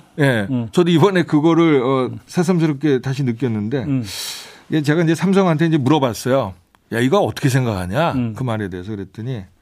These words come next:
Speaker 1: 취재원이 누군지는 모르겠는데, 어, 선을 딱 긋더라고요.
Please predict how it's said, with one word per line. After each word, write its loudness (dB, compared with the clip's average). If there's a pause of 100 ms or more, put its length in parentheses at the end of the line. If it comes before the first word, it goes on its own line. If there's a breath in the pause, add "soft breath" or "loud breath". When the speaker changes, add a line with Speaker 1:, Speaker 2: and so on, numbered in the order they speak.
(360 soft breath)
Speaker 1:
취재원이 0
누군지는 0
모르겠는데, -4 (840 soft breath)
어, -10
선을 -4
딱 -6
긋더라고요. -4